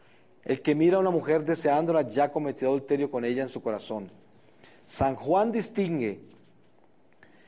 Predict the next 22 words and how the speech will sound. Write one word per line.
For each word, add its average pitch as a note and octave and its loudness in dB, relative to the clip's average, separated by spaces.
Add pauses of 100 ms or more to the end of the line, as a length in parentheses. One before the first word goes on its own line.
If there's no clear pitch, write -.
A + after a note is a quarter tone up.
(640)
tres E3+ 2
especies F3+ 0
de D#3 -2
codicia E3+ 0
o C#3 0
concupiscencia: B2+ -4 (140)
la B2 -2
concupiscencia E3+ 0
de E3+ 6
la D3 4
carne, G3 2
la D#3 2
concupiscencia C#3 -4
de D3+ 2
los C3 -2
ojos E3+ 0
y D3+ -6
la B2+ -2
soberbia B2+ 0
de C#3+ 4
la B2+ 4
vida. B2+ 0